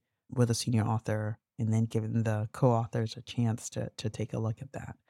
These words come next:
So those are my tips for writing a manuscript. You know,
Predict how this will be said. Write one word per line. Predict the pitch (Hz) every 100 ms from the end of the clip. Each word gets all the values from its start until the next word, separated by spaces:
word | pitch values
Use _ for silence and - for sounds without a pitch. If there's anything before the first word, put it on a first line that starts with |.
| _ _ _
So | - 175 160 156 - 151
those | 156 202
are | 247
my | 233
tips | - 170 -
for | 156 139 131
writing | 139 135 143
a |
manuscript. | 127 117 113 - 113 131 - _ _ _ _ _
You | 127
know, | 123 123 123